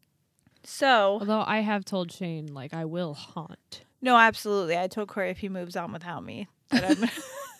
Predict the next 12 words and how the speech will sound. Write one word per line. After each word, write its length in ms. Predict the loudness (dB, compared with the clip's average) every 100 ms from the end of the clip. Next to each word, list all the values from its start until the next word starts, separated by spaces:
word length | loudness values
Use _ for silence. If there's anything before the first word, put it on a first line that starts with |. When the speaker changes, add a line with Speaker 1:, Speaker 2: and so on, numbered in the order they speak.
| _
Speaker 1:
<laughs> 720 | _ -18 -18 -18 -20 _ -2
I'm 140 | 2 4
gonna 140 | 2
be 220 | 0 0
there 260 | 0 0 2
watching. 480 | 8 8 10 8 8 4 -4
Speaker 2:
<laughs> 140 | -8 -4
I 100 | -2
will 380 | 0 2 2
haunt 320 | 0 -6 -8 -8
you. 180 | -2 4
Speaker 1:
Yeah. 260 | 4 2